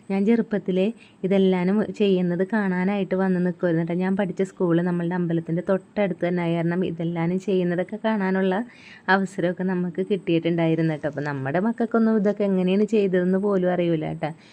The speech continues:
ഞാനപ്പോൾ നമ്മുടെ കിച്ചൂട്ടനോട് ചോദിച്ചു, "ഇത് എന്തിലാണ് ചെയ്തേക്കണേന്ന് കിച്ചുമോൻ അറിയുമെന്ന്?" ചോദിച്ചപ്പോൾ കിച്ചൂട്ടന് ഒന്നും അറിഞ്ഞൂടാ. പിന്നെ ഞാൻ പറഞ്ഞു കൊടുക്കുകയാണ് ചെയ്തത്, വാഴപ്പിണ്ടി വെച്ചാണ് ഈ ഇതെല്ലാനും ചെയ്തേക്കണതെന്നേ.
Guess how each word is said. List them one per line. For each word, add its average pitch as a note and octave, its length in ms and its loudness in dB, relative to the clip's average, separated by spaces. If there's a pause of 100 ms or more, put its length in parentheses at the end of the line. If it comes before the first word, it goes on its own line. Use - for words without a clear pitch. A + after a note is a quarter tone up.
(260)
ഞാനപ്പോൾ D#3 420 -2
നമ്മുടെ G#3 260 2
കിച്ചൂട്ടനോട് F#3+ 560 0
ചോദിച്ചു, G3 320 2
"ഇത് F#3 80 2
എന്തിലാണ് F3+ 440 2
ചെയ്തേക്കണേന്ന് F3+ 640 0
കിച്ചുമോൻ F3+ 500 -2
അറിയുമെന്ന്?" F#3 380 0
ചോദിച്ചപ്പോൾ F#3 380 -2
കിച്ചൂട്ടന് E3+ 520 -4
ഒന്നും G#3 320 0
അറിഞ്ഞൂടാ. F3+ 360 0
പിന്നെ D#3 260 -4
ഞാൻ F#3 200 -2
പറഞ്ഞു F#3+ 360 0
കൊടുക്കുകയാണ് F#3+ 400 0
ചെയ്തത്, F3+ 380 -2 (480)
വാഴപ്പിണ്ടി F#3+ 640 -4 (200)
വെച്ചാണ് F3+ 460 -8
ഈ F#3 120 -4 (400)
ഇതെല്ലാനും F3 500 -4
ചെയ്തേക്കണതെന്നേ. E3 840 -2